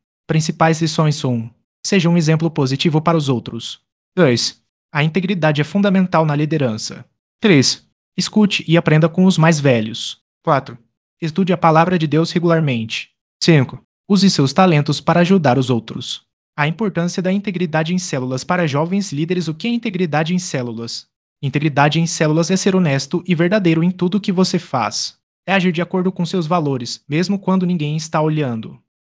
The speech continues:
Em um grupo, isso significa que todos devem ser transparentes e respeitosos. Quando você é íntegro,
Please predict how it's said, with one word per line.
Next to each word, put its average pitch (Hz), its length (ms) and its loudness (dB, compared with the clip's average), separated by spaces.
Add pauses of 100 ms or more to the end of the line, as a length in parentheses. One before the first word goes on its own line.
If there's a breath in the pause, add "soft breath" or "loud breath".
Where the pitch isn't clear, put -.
Em 127 140 -2
um 156 120 2
grupo, 180 460 2
isso 185 260 -2
significa 196 600 0
que 196 100 -4
todos 180 320 0
devem 190 320 2
ser 190 240 2
transparentes 190 720 2
e 156 40 2
respeitosos. 139 880 -2 (300)
Quando 147 200 0
você 190 400 0
é 180 80 0
íntegro, 180 480 -2